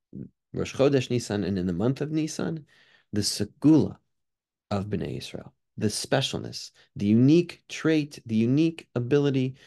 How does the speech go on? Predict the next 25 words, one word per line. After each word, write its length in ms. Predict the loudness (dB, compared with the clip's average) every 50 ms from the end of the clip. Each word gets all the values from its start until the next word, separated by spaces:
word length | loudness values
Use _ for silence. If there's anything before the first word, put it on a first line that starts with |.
| _ _ _ 0
the 80 | 2
unique 340 | 4 6 6 4 4 2 4
moment 760 | 4 6 6 8 8 8 8 6 6 4 2 -2 -10 -20 -20 _ _ _ _ _ _ _ _ _ _ _ _ -10
of 120 | -10 -10 -8 -6
our 260 | -6 -4 -4 -6 -6
creation 760 | -8 -6 -4 -2 0 0 0 -2 -2 -4 -6 -6 -6 -8 _ _ _ _ _ _ _ _ _ _ _ _ 0
makes 320 | 2 2 2 2 0 -2
it 120 | -4 -4 -4 -6
a 60 | -8
special 440 | -8 -6 -4 -4 -4 -2 -2 0 0
month 400 | 2 2 0 0 -2 -4 -10 _ _ _ _ _ _ _ _ _ _
for 180 | -6 -6 -4 -2
all 160 | 0 0 2
of 100 | 2 2
us. 200 | 0 0 -2 -4
"Al 100 | -6 -6
Kain 300 | -6 -2 0 0 0 0 2
Oso 340 | 2 2 2 2 2 0 0
HaChodesh 640 | 0 -2 -2 -2 0 0 0 0 -2 -4 -4 -8 -14 _ _ _ -20 -20 -20 _ _ _ -6
Mesugal 920 | -4 -4 -4 -4 -6 -2 2 2 4 4 4 4 4 4 4 2 2 0
Lihischazek 880 | -2 -2 -2 -4 -6 -6 -6 -2 0 2 2 2 2 2 2 2 0 -6
Ba'avodas 640 | -10 -10 -8 -6 -4 -2 -2 -2 -2 -2 -4 -4 -8
Hashem," 520 | -10 -10 -8 -8 -6 -4 -2 -2 -2 -2 -2
and 240 | -2 -2 0 2 4
therefore 500 | 4 4 4 2 -2 -8 -16 -16 -18